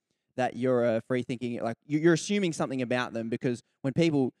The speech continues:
yell, like those judgments <laughs> before we were joking about, um, <laughs> one of your episodes, some, some lady yells, like, "You're an incel fascist." So she's <laughs> making some assumptions about you, being like, "I've seen his videos,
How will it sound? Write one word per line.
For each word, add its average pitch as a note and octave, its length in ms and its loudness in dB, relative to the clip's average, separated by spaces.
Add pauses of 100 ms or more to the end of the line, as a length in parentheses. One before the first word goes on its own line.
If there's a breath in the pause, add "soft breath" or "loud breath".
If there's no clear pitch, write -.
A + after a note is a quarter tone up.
(140)
yell, B2+ 320 2
like A#2+ 200 -2
those C3 200 2
judgments C#3+ 480 -2
<laughs> - 0 -
before C3+ 320 2
we B2+ 120 4
were B2 100 4
joking C3 380 0
about, A2 300 0 (760)
um, C3+ 300 -6
<laughs> - 20 -8
one D3+ 180 2
of B2+ 80 -4
your B2 80 2
episodes, A#2+ 380 -2
some, B2 160 -2 (160)
some B2+ 200 -4
lady A#2+ 240 0
yells, A2+ 320 0
like, A2+ 160 -4
"You're B2 120 -2
an B2 100 -4
incel C3 420 -2
fascist." - 500 -8 (680)
So D3+ 80 4
she's G3+ 360 4
<laughs> E3+ 80 6
making E3+ 180 4
some D#3 120 0
assumptions D3+ 460 0
about B2+ 200 2
you, C3+ 200 2
being B2+ 220 0
like, B2 180 -2
"I've - 100 -6
seen F#3+ 120 0
his D#3 100 -2
videos, C3 340 0